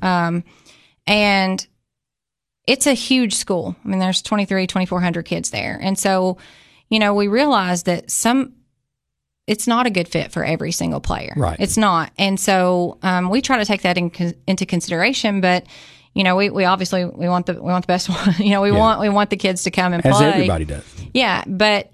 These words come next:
Speaker 1: what's happening now, you know, is starting my sixth year is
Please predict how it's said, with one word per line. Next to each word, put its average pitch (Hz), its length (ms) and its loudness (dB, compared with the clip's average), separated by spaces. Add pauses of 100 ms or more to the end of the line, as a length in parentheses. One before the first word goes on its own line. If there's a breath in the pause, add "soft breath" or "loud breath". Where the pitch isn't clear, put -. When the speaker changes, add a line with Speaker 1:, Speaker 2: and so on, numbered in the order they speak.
Speaker 1:
what's 202 400 2
happening 226 580 2
now, 185 600 2 (240)
you 180 120 2
know, 175 220 0
is 170 480 -4
starting 185 680 0
my 180 200 2
sixth - 440 -4
year 180 460 -2 (720 soft breath)
is 180 560 0